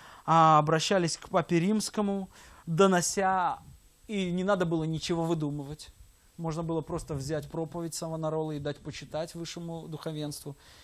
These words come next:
и чтобы вызвать раздражение, да. Но при этом он как бы не переставал, э, проповедовать, как и проповедовал.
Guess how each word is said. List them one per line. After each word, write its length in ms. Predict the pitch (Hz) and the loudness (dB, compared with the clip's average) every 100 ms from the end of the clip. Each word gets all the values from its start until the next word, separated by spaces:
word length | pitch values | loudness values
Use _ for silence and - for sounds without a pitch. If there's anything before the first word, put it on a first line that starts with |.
| - - | -20 -10
и 280 | 143 143 131 | -4 -4 -4
чтобы 320 | - 160 156 | -2 0 2
вызвать 460 | 165 190 170 165 | 4 6 4 2
раздражение, 920 | 156 156 143 160 156 143 131 117 107 | 0 0 2 2 2 0 -2 -4 -8
да. 220 | 113 131 147 _ _ - - - - - - | -10 -10 -12 _ _ -20 -20 -20 -20 -20 -8
Но 260 | 175 196 269 | 0 6 6
при 200 | 220 214 | 6 6
этом 340 | 233 233 214 | 8 6 4
он 420 | 190 202 196 180 165 | 4 2 2 0 -4
как 240 | 180 156 | -4 -2
бы 160 | 160 165 | 0 -2
не 920 | 160 135 170 160 139 170 165 208 220 | -4 -8 -12 -12 -8 -2 2 2 2
переставал, 960 | - 190 175 - 190 180 180 175 170 151 _ - - - - - - _ _ | 2 2 2 2 2 6 8 8 6 -2 _ -20 -20 -20 -20 -20 -20 _ _
э, 600 | 151 143 139 135 131 127 120 120 - - _ _ _ 139 - _ _ _ _ _ - | -4 -2 -2 -4 -6 -8 -12 -16 -20 -20 _ _ _ -20 -20 _ _ _ _ _ -2
проповедовать, 800 | - - 180 185 190 175 160 - | 0 4 4 4 2 2 0 0
как 240 | 175 160 | -2 -2
и 40 | 156 | -2
проповедовал. 720 | 170 165 160 143 120 113 | -2 0 0 0 -4 -10